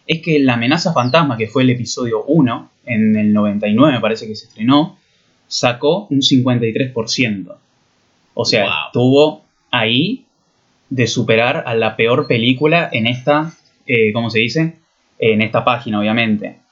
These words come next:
Speaker 1: Otros diarios, otros, eh, medios de comunicación, como por ejemplo el diario de Los Angeles Times, la tachó como un épico fracaso con,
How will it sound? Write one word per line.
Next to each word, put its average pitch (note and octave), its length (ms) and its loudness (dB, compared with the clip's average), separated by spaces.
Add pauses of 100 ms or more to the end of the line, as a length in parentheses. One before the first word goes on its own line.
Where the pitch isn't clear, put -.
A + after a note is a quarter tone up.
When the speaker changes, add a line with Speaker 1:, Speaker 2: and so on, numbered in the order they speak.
(480)
Speaker 1:
Otros E3 580 4
diarios, D3+ 640 2
otros, A#2 1040 2 (160)
eh, A#2+ 240 2
medios B2 280 4
de A#2+ 80 0
comunicación, B2+ 840 2
como A2+ 160 -4
por A2 140 0
ejemplo A#2 640 0
el A2+ 140 2
diario A#2+ 260 2
de A2 60 4
Los G#2+ 180 -4
Angeles A#2 320 -6
Times, C#3+ 500 2 (380)
la C3+ 180 2
tachó C#3+ 280 0
como E3 200 2
un E3+ 220 2
épico F3+ 420 0
fracaso C3 760 -2 (320)
con, D3+ 340 2